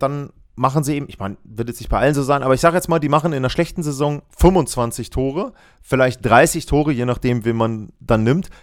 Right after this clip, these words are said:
Die machen aber ihre dreißig Tore. Wenn ich vorher ne-, einen Spieler habe, der vielleicht vor zwei Jahren jetzt bei Seattle,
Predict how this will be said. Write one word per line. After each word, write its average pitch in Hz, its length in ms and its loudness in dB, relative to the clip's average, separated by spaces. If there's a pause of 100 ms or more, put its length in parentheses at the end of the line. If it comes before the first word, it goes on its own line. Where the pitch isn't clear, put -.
(120)
Die 127 80 0
machen 165 320 4
aber 110 340 2
ihre 113 200 0
dreißig 107 420 0
Tore. 104 300 2
Wenn 117 100 -4
ich 117 100 -10
vorher 214 280 0
ne-, 117 320 -8 (220)
einen 127 200 -4
Spieler 139 280 -2
habe, 120 200 0
der 120 360 -2
vielleicht 120 300 -4
vor 117 320 -2
zwei 147 220 2
Jahren 147 240 0
jetzt 127 180 -6
bei 113 140 -2
Seattle, 156 420 -4